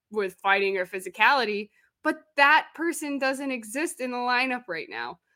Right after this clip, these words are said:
Like, we've mentioned it, it comes up all the time. Lucci's not being there, uh, lost that element, really, um, by and large, not just, like, not just for the fourth line either, for the whole team. Uh, so that just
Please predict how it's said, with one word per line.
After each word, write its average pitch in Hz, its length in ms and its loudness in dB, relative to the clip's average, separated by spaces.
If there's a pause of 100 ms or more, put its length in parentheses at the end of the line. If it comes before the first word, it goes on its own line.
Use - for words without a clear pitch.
(140)
Like, 254 320 -2 (180)
we've 240 380 -6
mentioned 240 360 -4
it, 247 200 -6 (920)
it 208 240 -6
comes 233 260 -2
up 240 140 0
all 233 180 4
the 233 80 -4
time. 208 460 0 (100)
Lucci's 214 380 -8
not 208 340 2
being 220 260 -4
there, 214 360 0 (360)
uh, 196 440 4 (500)
lost 214 460 4 (120)
that 208 300 2
element, 202 520 -2
really, 165 460 -6
um, 180 280 -2
by 185 180 4
and 190 100 -2
large, 185 260 -2
not 202 200 2
just, 233 240 -2 (280)
like, 202 280 -6
not 202 220 0
just 202 200 -6
for 220 120 -4
the 208 60 -8
fourth 208 280 -6
line 202 160 -2
either, 185 200 -6
for 175 140 -8
the 175 80 -6
whole 180 160 -4
team. 170 400 -10 (380)
Uh, 190 380 4
so 214 520 2
that 262 300 4
just 349 300 -2